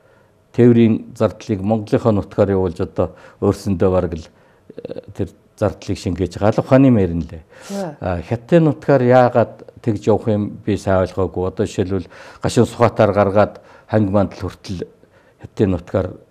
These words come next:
Speaker 2: Аха.
Speaker 1: нүүрс юу гэж явах юм, ямар
Speaker 2: Аха.
Speaker 1: зориулттай юм мэдэхгүй. Тэрийг би ойлгосонгүй зүгээр ер нь.
Speaker 2: <laughs> Тэгэхээр уул уурхайн инженер хүн ойлгохгүй байна гэхээр одоо жоохон, а, бодлонтой л бодлого болж хувирах гэдэг юм уу юу?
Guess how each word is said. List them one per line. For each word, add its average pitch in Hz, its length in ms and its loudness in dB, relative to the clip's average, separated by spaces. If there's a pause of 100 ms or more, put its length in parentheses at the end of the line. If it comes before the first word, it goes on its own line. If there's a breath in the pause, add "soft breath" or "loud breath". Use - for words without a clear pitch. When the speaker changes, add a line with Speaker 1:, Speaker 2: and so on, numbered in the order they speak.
(120)
Speaker 2:
Аха. 175 280 -10
Speaker 1:
нүүрс - 400 -6 (160)
юу 95 140 -4
гэж 90 180 -12
явах 92 220 -6
юм, 92 280 -10 (420)
ямар 90 240 -8
Speaker 2:
Аха. - 80 -18
Speaker 1:
зориулттай 95 520 -4
юм 92 160 -8
мэдэхгүй. - 360 -10
Тэрийг 120 280 -2
би 123 160 0
ойлгосонгүй 110 720 0
зүгээр 95 280 -8
ер 104 140 -2
нь. - 60 -6 (240 loud breath)
Speaker 2:
<laughs> - 200 -20
Тэгэхээр 277 200 2
уул 320 240 6
уурхайн 277 320 4
инженер 254 320 -2
хүн 240 200 2
ойлгохгүй 226 520 6
байна 214 280 4
гэхээр 190 400 -2
одоо 180 120 -2
жоохон, 175 380 -6 (540 loud breath)
а, 139 400 -10
бодлонтой 247 520 0
л 196 80 -10
бодлого 196 280 0
болж 175 100 -4
хувирах 165 220 -10
гэдэг 147 200 -12
юм 139 120 -18
уу 156 160 -12
юу? 202 80 -4